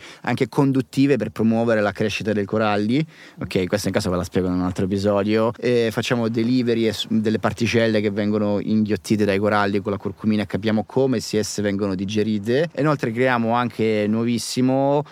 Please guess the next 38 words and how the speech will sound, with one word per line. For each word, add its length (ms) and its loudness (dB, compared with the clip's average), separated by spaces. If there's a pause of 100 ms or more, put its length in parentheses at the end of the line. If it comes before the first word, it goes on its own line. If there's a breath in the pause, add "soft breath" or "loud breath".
(120)
eh, 240 -2
un 240 0
materiale 500 2
per 200 -2
veicolare 1000 2
i 220 0
probiotici, 760 -2 (180)
ok? 320 0 (220)
Quindi 240 0
che 120 -2
magari 340 2
avete 220 0
sentito 320 0
dire 300 2
che 120 -2
adesso 320 -4
c'è 100 -10
tutta, 460 -2
diciamo, 280 -2
un 40 0
ramo 220 2
della 160 2
scienza 340 -2
che 140 -4
si 160 -4
occupa 320 -2
della 180 0
microbiologia, 880 -2
del 120 -2
microbioma 480 2
del 100 -2
corallo, 560 2
che 160 -4
sono 180 -4
tutta 220 -6
una 100 0
serie 380 0
di, 260 2